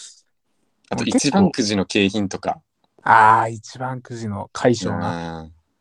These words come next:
Speaker 1: いや、
Speaker 2: G-
Speaker 1: 地獄やと思ったもん。
Speaker 2: G賞、H賞な。
Speaker 1: そうそうそう。
Speaker 2: <laughs> あれマジでいらんよな。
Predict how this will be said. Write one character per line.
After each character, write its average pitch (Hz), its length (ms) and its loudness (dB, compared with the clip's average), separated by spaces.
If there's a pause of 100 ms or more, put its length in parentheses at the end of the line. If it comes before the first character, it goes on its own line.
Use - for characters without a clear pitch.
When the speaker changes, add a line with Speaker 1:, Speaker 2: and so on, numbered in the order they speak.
(580)
Speaker 1:
い 95 100 -4
や、 95 140 0
Speaker 2:
G- 113 120 -4
Speaker 1:
地 101 80 -2
獄 107 320 -6
や 104 140 0
と 101 100 -4
思 92 80 0
っ - 40 -18
た - 120 -6
も 78 60 -12
ん。 76 100 -20 (360)
Speaker 2:
G 120 280 -2
賞、 113 280 -6
H 110 280 -4
賞 101 220 -10
な。 107 180 -12 (420)
Speaker 1:
そ 95 80 -6
う 90 40 -8
そ - 180 -8
う 90 40 -8
そ - 320 -10 (320)
う。 240 60 -10 (640)
Speaker 2:
<laughs> - 80 -20 (340)
あ 117 160 4
れ 123 100 4
マ 135 160 4
ジ 127 140 -6
で 117 80 2
い 110 60 2
ら 110 100 2
ん 107 80 0
よ 104 80 -2
な。 107 340 -6